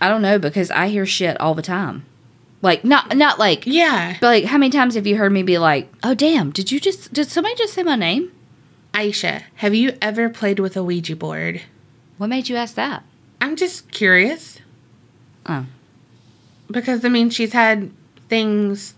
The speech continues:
Speaker 2: try to contact her. I was
Speaker 1: Mm-hmm.
Speaker 2: just wondering if she ever tried to contact them.
Speaker 1: Uh-uh, don't do it.
Speaker 2: I mean, she said she didn't put herself in those
Speaker 1: Right.
Speaker 2: things, but, I mean, maybe it's after she played with it. I don't
Speaker 1: Oh,
Speaker 2: know.
Speaker 1: maybe,
Speaker 2: I'm
Speaker 1: maybe.
Speaker 2: just so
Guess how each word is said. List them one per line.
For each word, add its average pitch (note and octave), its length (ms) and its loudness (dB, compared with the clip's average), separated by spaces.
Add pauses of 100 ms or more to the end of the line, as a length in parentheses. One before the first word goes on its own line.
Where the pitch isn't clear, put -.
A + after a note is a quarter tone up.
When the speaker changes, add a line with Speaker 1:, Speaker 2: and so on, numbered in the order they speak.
Speaker 2:
try G#3+ 140 0
to F#3+ 80 0
contact G#3+ 540 -6
her. F#3+ 180 -6
I F3 80 0
was D#3+ 160 0
Speaker 1:
Mm-hmm. D#3+ 100 0
Speaker 2:
just D3 200 -4
wondering G3+ 260 0
if F#3+ 140 -4
she G#3 140 -4
ever F#3+ 140 -2
tried G3+ 240 -6
to F#3 60 -6
contact G#3 580 -6 (100)
them. A3 360 -4
Speaker 1:
Uh-uh, D3 320 -6
don't D#3+ 240 -2
do C#3+ 140 0
it. C3 160 -6 (160)
Speaker 2:
I A#3 60 2
mean, B3 120 4
she B3+ 160 0
said C#4 180 2
she A3+ 120 -2
didn't G3 500 -2
put A3+ 160 0
herself G3+ 520 2
in G#3 260 2
those A#3+ 260 0
Speaker 1:
Right. D3+ 380 0 (420)
Speaker 2:
things, D4 320 -2
but, G3 500 2
I F#3 120 -2
mean, F#3 260 0
maybe F#3+ 320 0
it's E3 260 -6 (140)
after F#3+ 460 -6
she E3+ 580 -6 (260)
played B3+ 240 -2
with - 200 -12
it. - 220 -20
I - 120 0
don't F3 120 2
Speaker 1:
Oh, - 20 4
Speaker 2:
know. F4 120 4
Speaker 1:
maybe, F3+ 400 0
Speaker 2:
I'm C4 100 0
Speaker 1:
maybe. E4+ 160 4
Speaker 2:
just G#3+ 120 -2
so D4 360 2